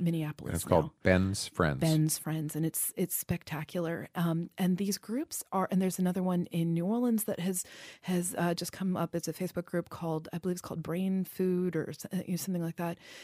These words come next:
Speaker 1: But people, especially post Tony, um, realized that they, they just could not ignore this anymore. Um, and I am thinking about what you said, Will, about, um, embracing the tension. And this is, this is a huge stumbling block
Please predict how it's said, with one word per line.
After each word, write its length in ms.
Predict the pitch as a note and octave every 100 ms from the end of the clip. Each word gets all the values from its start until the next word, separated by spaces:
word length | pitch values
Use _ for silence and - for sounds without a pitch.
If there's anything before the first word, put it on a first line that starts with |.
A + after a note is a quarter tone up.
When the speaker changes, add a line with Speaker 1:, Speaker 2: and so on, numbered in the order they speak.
| - -
Speaker 1:
But 160 | F#3
people, 440 | - A3+ B3+ A3+ -
especially 720 | F#3+ - G3+ F3 G#3+ G3+ G3 -
post 540 | - F3+ E3 - - -
Tony, 560 | - G#3 G3+ E3+ B2 E3+ - - - -
um, 420 | F3 D#3+ D#3 D#3+ _ _ -
realized 400 | G3 G#3+ F#3+ F3
that 140 | F#3
they, 220 | G3+ G3+ -
they 140 | G#3
just 240 | G3 G3
could 320 | - - A#3+ A3+
not 360 | G#3+ G3+ G3 -
ignore 400 | F#3 F#3+ F#3 F#3
this 320 | E3 D#3+ - - - - _
anymore. 680 | F#3 F3 E3+ F3+ G3 F3 - -
Um, 340 | F3 F3 E3 - -
and 240 | F#3 F3 -
I 80 |
am 180 | G3 G#3+
thinking 180 | A3 D4+
about 200 | C#4 G#3
what 400 | F#3+ - F#3+ -
you 140 | F3+
said, 340 | E3+ - E3+ F3
Will, 320 | F3 D#3+ D#3+
about, 320 | F3 E3+ F3 -
um, 320 | E3 D3 D#3 - _ _ _ _ - - - -
embracing 440 | F#3 G3 G#3 G#3+
the 80 | F3
tension. 440 | - F#3 - A#2+ - - - - - - - _
And 280 | G3+ G3+ F#3
this 260 | G#3+ A3 A3
is, 220 | F#3+ -
this 240 | G3+ F#3
is 100 | F#3
a 40 | F#3+
huge 460 | - A#3 A3 F#3+
stumbling 580 | - - F3+ F3 E3 D#3+
block 360 | - G2 -